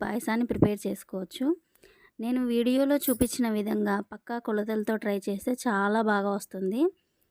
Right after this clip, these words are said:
అటుకుల పాయసానికి చక్కెరే కాదు, బెల్లం కూడా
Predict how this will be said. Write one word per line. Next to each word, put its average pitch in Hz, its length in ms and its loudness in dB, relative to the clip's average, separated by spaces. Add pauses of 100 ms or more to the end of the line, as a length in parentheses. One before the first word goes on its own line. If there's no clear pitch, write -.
(520)
అటుకుల 247 340 2
పాయసానికి 277 680 2
చక్కెరే 247 340 0 (100)
కాదు, 226 220 0 (120)
బెల్లం 220 340 0
కూడా 247 140 4